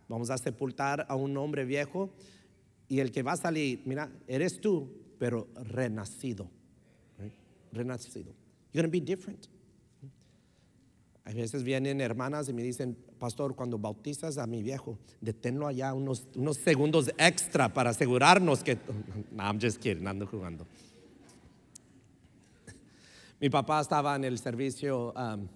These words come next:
uh, de las ocho y me recordaba que él plati-, <laughs> Pastor, you're horrible, I know.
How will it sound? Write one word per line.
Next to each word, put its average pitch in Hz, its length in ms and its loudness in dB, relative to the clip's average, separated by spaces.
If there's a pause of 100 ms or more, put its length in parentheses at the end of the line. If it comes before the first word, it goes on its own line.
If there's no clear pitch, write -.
(320)
uh, 101 420 -10
de 120 120 -2
las 107 280 -4
ocho 107 420 -4 (1800)
y 156 240 6
me 160 140 4
recordaba 160 580 4
que 165 140 2
él 170 100 2
plati-, 147 320 -2 (800)
<laughs> - 720 -20
Pastor, 113 300 -4
you're 104 140 -4
horrible, 95 380 -6
I 98 100 -4
know. 90 160 -6